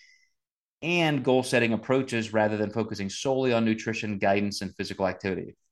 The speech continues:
Acceptance-based approaches to coaching may improve long-term adherence and ultimately weight loss maintenance outcomes. Pursuing nutrition-specific rather than general education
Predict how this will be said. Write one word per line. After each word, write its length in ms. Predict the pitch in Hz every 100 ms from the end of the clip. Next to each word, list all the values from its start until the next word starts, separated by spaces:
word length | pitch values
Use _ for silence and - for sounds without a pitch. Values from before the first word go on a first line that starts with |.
| _
Acceptance-based 960 | 101 - - 139 - 139 117 117 120 117
approaches 480 | - 117 113 113 -
to 80 |
coaching 400 | 101 113 107 107
may 140 | 104 101
improve 360 | 95 - 101
long-term 480 | 95 95 92 - 95
adherence 480 | 92 90 113 107 98
and 80 | 92
ultimately 420 | 90 101 95 95
weight 220 | 90 -
loss 220 | 87 90 - _ - - -
maintenance 380 | 90 80 85
outcomes. 560 | 120 120 - 95 95 - _ _ _ _ _
Pursuing 440 | 110 - 131 123
nutrition-specific 1400 | 110 107 - 139 147 135 - 123 - - 190 - 98 95
rather 260 | 104 104 101
than 180 | 98 95
general 300 | 104 101 101
education 800 | 98 95 - 131 - 98 92